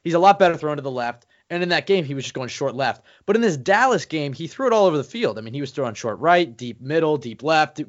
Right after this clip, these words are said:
wherever. I mean, he, he moved the ball around. He was confident. Um, and I, I think there's no, um, you know, the, his, there, it's no coincidence that his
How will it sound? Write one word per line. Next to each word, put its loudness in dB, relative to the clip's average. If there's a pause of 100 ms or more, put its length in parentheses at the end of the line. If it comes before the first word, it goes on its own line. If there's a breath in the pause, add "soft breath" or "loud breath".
(140)
wherever. 2
I -2
mean, -8
he, -8
he -8
moved -2
the -6
ball 0
around. -4 (220 soft breath)
He -8
was -4
confident. 0 (340 soft breath)
Um, 2 (240)
and -6
I, -6 (160)
I 2
think -6
there's 2
no, 4
um, -2 (640)
you -6
know, -6
the, -8 (100)
his, -2 (240)
there, 2
it's -2
no 6
coincidence -2 (280 soft breath)
that 2
his -6